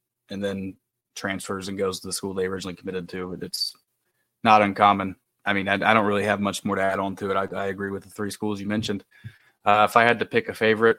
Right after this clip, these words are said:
I would probably say Michigan. I don't think he's gonna go to, you know, Michigan State. You know, I don't think they're necessarily a blue blood enough program for him to leave U C L A to go to Michigan State. Um,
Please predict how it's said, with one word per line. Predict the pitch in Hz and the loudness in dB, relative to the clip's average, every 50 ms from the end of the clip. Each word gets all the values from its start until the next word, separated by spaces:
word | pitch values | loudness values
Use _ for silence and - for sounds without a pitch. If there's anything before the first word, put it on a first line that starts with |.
| _ - | _ 0
I | 107 107 | 0 0
would | 104 101 101 | 0 0 -2
probably | - - 110 107 110 107 | 2 4 4 4 4 0
say | 107 - 110 107 | -4 -2 -2 -2
Michigan. | 101 101 107 - - - 107 110 110 110 107 107 _ _ _ _ _ _ _ _ _ _ _ _ | 0 0 -2 -2 -2 -2 -2 0 0 0 -2 -6 _ _ _ _ _ _ _ _ _ _ _ _
I | - 104 | -2 0
don't | 104 95 | 0 0
think | 104 104 98 | -2 -4 -6
he's | 101 101 95 | -6 -6 -4
gonna | 95 104 101 101 98 98 | -2 0 2 2 2 0
go | 92 101 101 101 101 98 | 2 2 2 4 4 2
to, | 98 95 95 95 95 92 - _ _ _ - | 0 0 -2 -2 -4 -6 -10 _ _ _ -12
you | 101 101 | -8 -8
know, | 95 95 98 | -8 -6 -6
Michigan | 101 107 - - - - 101 | -4 -4 -4 -6 -8 -10 -10
State. | - - - 107 107 107 104 - _ _ _ _ _ _ _ _ 87 98 - _ _ _ | -8 -2 0 0 2 0 0 -4 _ _ _ _ _ _ _ _ -20 -20 -20 _ _ _
You | - 98 98 | -20 -18 -14
know, | 95 87 92 92 92 92 _ _ _ _ _ _ _ _ _ _ _ _ - | -12 -8 -8 -8 -8 -10 _ _ _ _ _ _ _ _ _ _ _ _ -14
I | 101 | -10
don't | 101 101 - - | -10 -10 -8 -8
think | 107 101 92 _ _ _ - | -10 -10 -10 _ _ _ -6
they're | 107 104 104 | -4 -4 -2
necessarily | 101 98 - - - 104 101 101 98 101 101 98 95 | -4 -4 -8 -6 -2 -2 0 0 0 -2 -2 -4 -4
a | 95 95 92 90 _ | -4 -6 -8 -10 _
blue | 104 110 101 104 104 101 | -18 -12 -8 -6 -6 -6
blood | 98 101 101 98 | -4 -4 -4 -4
enough | 101 101 92 - | -4 -6 -8 -6
program | - 107 98 95 98 101 98 92 | -4 -2 -2 -2 -2 -4 -6 -6
for | - - 101 | -8 -8 -8
him | 101 95 | -8 -8
to | 92 98 | -8 -8
leave | 101 95 90 95 | -8 -10 -8 -8
U | 101 101 | -8 -10
C | - - 95 | -8 -8 -8
L | 95 92 101 | -6 -4 -2
A | 101 98 | -4 -4
to | 98 | -2
go | 98 101 | -4 -6
to | - 101 | -6 -6
Michigan | 101 98 - - 98 90 | -6 -8 -10 -10 -10 -10
State. | - - 104 104 104 107 - _ _ _ _ _ _ _ _ _ _ _ _ _ _ _ _ - | -8 -4 -2 0 0 -2 -4 _ _ _ _ _ _ _ _ _ _ _ _ _ _ _ _ -8
Um, | 92 92 90 90 87 87 82 85 82 85 | -6 -4 -2 -2 -2 -4 -6 -10 -14 -18